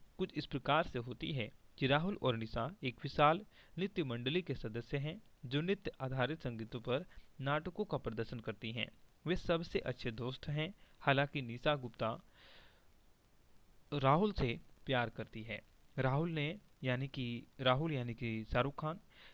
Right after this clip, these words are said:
शाहरुख खान ने माया के नाम से एक म्यूजिकल को निर्देशित करने की अपनी इच्छा घोषित की। निशा सहित मंडली के सदस्यों के शीर्षक चरित्र माया के बारे में संदेह होता है। इस फिल्म को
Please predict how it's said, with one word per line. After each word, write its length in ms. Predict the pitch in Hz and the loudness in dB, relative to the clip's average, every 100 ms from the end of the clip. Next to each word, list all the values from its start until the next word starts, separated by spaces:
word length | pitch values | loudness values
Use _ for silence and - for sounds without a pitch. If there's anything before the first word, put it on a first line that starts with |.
| - | -14
शाहरुख 400 | - 165 202 - | 2 2 2 0
खान 180 | 180 196 | 0 0
ने 120 | 196 | -2
माया 340 | 143 117 127 180 | -2 2 2 2
के 160 | 170 | 0
नाम 280 | 117 113 117 | -2 -2 -2
से 140 | - - | -6 -8
एक 260 | 127 - 131 | -8 -8 -6
म्यूजिकल 520 | 123 147 156 180 208 | -2 -2 0 0 0
को 140 | 165 | -2
निर्देशित 360 | 120 120 143 135 | -4 -2 -2 -4
करने 280 | - 117 123 | -4 -4 -4
की 160 | - - | -6 -4
अपनी 320 | 127 - 190 190 - | -4 -4 -6 -8 -10
इच्छा 260 | 135 143 | -4 -4
घोषित 320 | 120 123 123 - | -4 -4 -6 -6
की। 240 | 117 110 - - - - | -10 -10 -16 -20 -20 -8
निशा 260 | 139 131 127 | -2 0 0
सहित 380 | - 127 147 - - - - | 0 0 0 -2 -10 -14 -4
मंडली 400 | 147 170 185 214 | -2 0 2 2
के 140 | 196 147 | 0 -2
सदस्यों 440 | 120 113 113 160 | -2 -2 -2 -4
के 120 | 139 | -6
शीर्षक 440 | - 123 113 156 165 - - - - - - | -4 -4 0 0 0 -8 -20 -20 -20 -20 -4
चरित्र 300 | - 190 - | 0 0 0
माया 260 | 123 113 113 | 0 2 2
के 140 | - 110 | 0 -2
बारे 240 | 113 110 | 0 0
में 180 | 127 175 - - | -2 -6 -10 -14
संदेह 460 | - 131 120 139 131 - - | -4 -2 2 2 2 -4 -10
होता 220 | 107 113 | -4 -2
है। 180 | 110 - - - - - | -2 -4 -8 -20 -14 -6
इस 180 | 165 - | -6 -6
फिल्म 300 | - 202 202 | 0 0 0
को 180 | 196 | -2